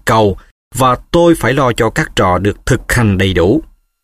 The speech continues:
Hermione khục khịt mũi. Cô bé nói mà không cần bận tâm hạ thấp giọng suốt.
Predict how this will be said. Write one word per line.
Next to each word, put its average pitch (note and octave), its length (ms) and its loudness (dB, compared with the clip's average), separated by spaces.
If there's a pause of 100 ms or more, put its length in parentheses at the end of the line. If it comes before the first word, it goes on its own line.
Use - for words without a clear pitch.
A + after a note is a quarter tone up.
(1000)
Hermione G#2+ 640 0
khục - 280 -2
khịt G#2+ 260 -2
mũi. G2+ 340 0 (840)
Cô C#3 160 2
bé C#3 400 2 (100)
nói B2+ 560 0
mà G#2 200 -2
không A#2+ 320 -2
cần F#2+ 480 -2
bận G2+ 280 0
tâm B2 360 -2
hạ F#2+ 320 -2
thấp - 180 -4
giọng F#2+ 260 0
suốt. D3+ 280 2